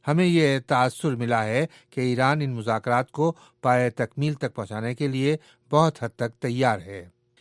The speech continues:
اتوار کے روز ہونے والے مذاکرات کے بارے میں سفارتکاروں کا کہنا ہے کہ مذاکرات کے نتیجے میں ایران اپنے سینٹری فیوجز کی تعداد میں کمی کرنے پر راضی ہو گیا ہے۔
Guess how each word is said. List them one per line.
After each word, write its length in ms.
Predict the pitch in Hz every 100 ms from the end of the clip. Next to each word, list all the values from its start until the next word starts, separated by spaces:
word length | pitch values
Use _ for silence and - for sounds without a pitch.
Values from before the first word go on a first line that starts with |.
| -
اتوار 340 | 156 185 185
کے 120 | 190 190
روز 220 | 196 151
ہونے 160 | 151
والے 240 | 165 160 160
مذاکرات 520 | 143 127 120 143 147
کے 100 | 135
بارے 280 | 113 113 117
میں 180 | 147 165 - _
سفارتکاروں 840 | - - 123 131 127 - 123 127 143
کا 140 | 147
کہنا 340 | 127 104 117 113
ہے 140 | 135
کہ 100 | 147
مذاکرات 640 | 120 110 110 - 127 135
کے 80 | 127
نتیجے 360 | 104 98 107 123
میں 200 | 151 156 - _ -
ایران 420 | 120 123 139 151
اپنے 460 | 127 - 131 113 110 _ - -
سینٹری 320 | 135 127 135
فیوجز 420 | 107 120 113 135
کی 160 | - 151
تعداد 340 | 131 113 123
میں 240 | 120 139 156 _ _ -
کمی 260 | 135 151
کرنے 320 | 131 113 110 110
پر 180 | 123 131 143
راضی 420 | 131 120 104 107
ہو 180 | 107 107
گیا 240 | 135 107
ہے۔ 100 | 90